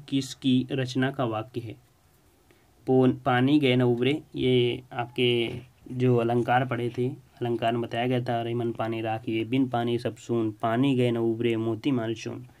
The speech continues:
यहाँ पर पानी के अर्थ तीन हो जाते हैं, अर्थात शब्द एक, अर्थ अनेक, अर्थात श्लेष। ये श्लेष अलंकार का उदाहरण है। और ये कह सकते हैं कि जो,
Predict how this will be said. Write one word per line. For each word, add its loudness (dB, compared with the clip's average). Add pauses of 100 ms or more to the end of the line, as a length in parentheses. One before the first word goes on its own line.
(440)
यहाँ 4
पर 6
पानी 6
के 2
अर्थ 2
तीन 2
हो 4
जाते 2
हैं, 0
अर्थात -4
शब्द -2
एक, 0
अर्थ -2
अनेक, -2
अर्थात -6
श्लेष। -6
ये 0
श्लेष 2
अलंकार 0
का -2
उदाहरण 0
है। 2 (600)
और 8 (280)
ये 10
कह 6
सकते 4
हैं 8
कि 0
जो, 8